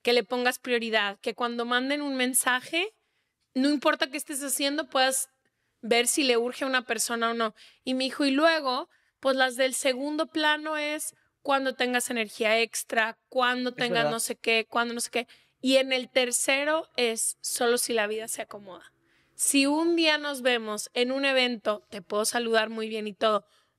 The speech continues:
Speaker 1: mas no voy a gastar mi sábado, único sábado libre que tengo, en ir contigo. Y eso me ayudó a mí como en esta edad y sobre todo gente como yo que puede llegar a ser como people pleasing, que todo el día quieres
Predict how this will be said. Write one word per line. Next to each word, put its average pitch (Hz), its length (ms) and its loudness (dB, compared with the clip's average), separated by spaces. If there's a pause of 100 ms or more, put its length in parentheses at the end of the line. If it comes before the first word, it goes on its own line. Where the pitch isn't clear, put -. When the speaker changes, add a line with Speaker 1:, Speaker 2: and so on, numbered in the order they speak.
(160)
Speaker 1:
mas 220 440 0
no 233 140 -2
voy 226 100 2
a 226 80 2
gastar 220 340 -4
mi 220 140 -6
sábado, 214 720 -2
único 247 480 -4
sábado 214 400 0
libre 226 420 0
que 226 140 -2
tengo, 226 500 -2 (300)
en 247 180 2
ir 254 140 -2
contigo. 269 520 0
Y 285 100 0
eso 320 200 0
me 370 100 0
ayudó 294 300 2
a 277 100 4
mí 294 300 -6
como 269 480 -2 (640)
en 262 180 4
esta 269 300 2
edad 285 160 6
y 277 80 0
sobre 240 200 0
todo 247 200 0
gente 269 320 -4
como 247 240 0
yo 233 220 4
que 226 340 0
puede 233 220 4
llegar 226 200 2
a 220 80 0
ser 220 200 -8
como 214 340 -8
people 226 360 -2
pleasing, 240 600 -2
que 240 100 -4
todo 226 200 -2
el 226 80 2
día 226 120 2
quieres 220 400 0